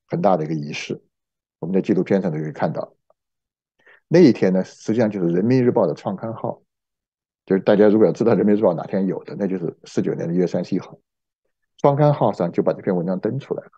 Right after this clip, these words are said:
非常不客气的对傅作义的这篇。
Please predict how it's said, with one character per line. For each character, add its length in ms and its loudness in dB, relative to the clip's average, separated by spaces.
非 120 6
常 180 0
不 80 -2
客 180 0
气 160 -8
的 100 -6
对 80 -4
傅 120 -4
作 140 -6
义 100 4
的 140 -4
这 120 -6
篇。 200 -12